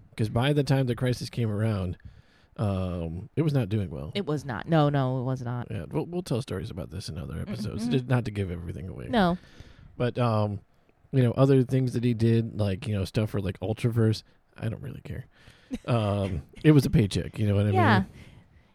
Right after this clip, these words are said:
Speaker 2: And I, sometimes I think people give, are too hard on others when they're just like, "Why did you do this project?" It's like, "Well, 'cause I got paid."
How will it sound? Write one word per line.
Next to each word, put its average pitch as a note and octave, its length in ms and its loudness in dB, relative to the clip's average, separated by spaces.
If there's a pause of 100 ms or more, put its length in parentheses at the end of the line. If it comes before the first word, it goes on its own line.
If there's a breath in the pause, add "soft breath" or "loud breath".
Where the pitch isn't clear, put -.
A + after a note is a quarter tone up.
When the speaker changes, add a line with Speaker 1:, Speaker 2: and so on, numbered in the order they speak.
(140)
Speaker 2:
And C#4+ 200 2
I, C#4 180 2 (260)
sometimes E4+ 540 -2
I A3 100 4
think A3+ 300 -6
people G#3 520 4 (800)
give, G3 280 4 (200)
are G3+ 120 6
too A#3 260 2
hard F3 260 4
on E3+ 180 2
others D#3+ 320 2
when E3 160 -2
they're E3 140 2
just E3 180 -6
like, E3 160 0
"Why D#3+ 160 -2
did G3+ 140 2
you G3+ 60 4
do G3 180 4
this G3 140 0
project?" E3 340 0
It's F3+ 60 -4
like, F#3 100 -4
"Well, A3+ 80 4
'cause C#4 160 2
I D4 60 4
got - 160 2
paid." F#3 560 -2